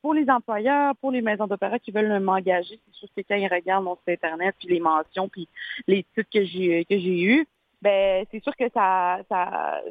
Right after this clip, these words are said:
ça met en confiance. Ils ont le goût, ils ont le goût ensuite de, de m'entendre, puis, euh, d'avoir eu, euh, des titres comme ça, ben, c'est ça, ça, ça met de l'avant mon nom, puis je suis très fière de ça, très fière. Ça vient avec, euh, une bonne responsabilité, d'être bonne, puis de livrer la marchandise,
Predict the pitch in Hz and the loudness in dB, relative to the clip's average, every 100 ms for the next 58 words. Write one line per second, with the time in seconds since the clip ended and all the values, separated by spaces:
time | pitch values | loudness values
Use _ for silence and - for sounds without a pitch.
0 | - 190 208 220 220 180 - 214 175 175 | 0 2 2 0 -2 -2 -4 -2 -2 -4
1 | 208 180 170 170 196 180 170 165 170 185 | -10 -6 -6 -8 -10 -10 -8 -10 -4 -4
2 | 170 - 175 160 - 160 160 160 190 202 | -4 -10 -10 -10 -10 -6 -4 0 2 2
3 | 208 - 165 - - - _ _ 180 180 | -2 -2 -2 -2 -8 -20 _ _ 2 4
4 | 170 185 180 196 208 180 180 170 202 - | 6 4 2 -2 0 0 -2 -6 -6 -2
5 | 185 175 240 202 170 165 165 170 - _ | -2 -2 -2 2 4 4 2 -2 -14 _
6 | _ 285 - 320 392 262 226 214 220 226 | _ 0 4 2 4 2 2 2 0 -2
7 | 226 240 233 247 233 214 226 269 269 220 | 0 2 2 2 0 -2 2 2 0 -6
8 | 190 - - 262 - 254 240 185 - - | -14 -16 -2 -2 0 -4 -2 -6 -8 -4
9 | 240 - 180 175 233 240 277 254 - 196 | -2 2 0 2 2 2 0 -2 -2 -2
10 | - - - - 233 247 233 196 233 233 | -4 -10 -16 -6 -2 0 0 2 2 2
11 | 240 220 226 208 196 - 277 403 233 208 | -2 0 0 0 -4 0 2 4 2 -2
12 | 185 196 285 359 320 - 214 196 196 196 | 0 2 2 2 -2 -4 -4 -2 -2 -4
13 | 202 233 226 185 190 196 180 - | 0 2 4 2 -2 -4 -6 -6